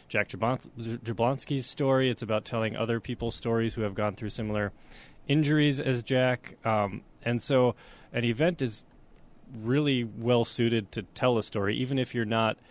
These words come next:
even if it's just visually telling a story. You don't have to have somebody speaking at your event, or you don't have to interview farmers at an event to,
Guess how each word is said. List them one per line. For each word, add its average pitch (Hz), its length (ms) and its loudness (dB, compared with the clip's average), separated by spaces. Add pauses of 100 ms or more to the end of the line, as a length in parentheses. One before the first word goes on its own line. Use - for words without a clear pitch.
(500)
even 180 200 4
if 156 100 2
it's 147 140 -2
just - 220 -2
visually 107 440 2
telling 90 320 -2
a - 40 -10
story. 87 340 -4
You 107 60 0
don't 123 200 2
have 123 220 0
to - 80 -8
have 113 380 4
somebody 104 400 -2
speaking 117 460 -4
at 107 100 -4
your 107 160 -2
event, 101 440 -2
or 110 160 2
you 107 80 0
don't 110 160 -2
have - 280 -8
to 123 80 -10
interview 113 420 -2
farmers 113 480 0
at 104 100 0
an 104 120 -4
event 101 420 -4
to, 101 200 -4